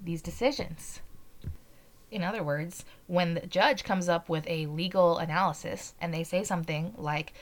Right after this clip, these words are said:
"Well, if the word abortion isn't in the Constitution, then we can't imply it in there," that's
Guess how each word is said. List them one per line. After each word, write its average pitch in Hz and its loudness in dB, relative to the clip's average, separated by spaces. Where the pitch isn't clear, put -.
"Well, 170 6
if 170 0
the 156 -2
word 180 6
abortion 180 0
isn't 165 0
in 160 0
the 151 -4
Constitution, 165 -2
then 147 -2
we 190 0
can't 170 -2
imply 170 0
it 156 0
in 160 0
there," 156 0
that's - -2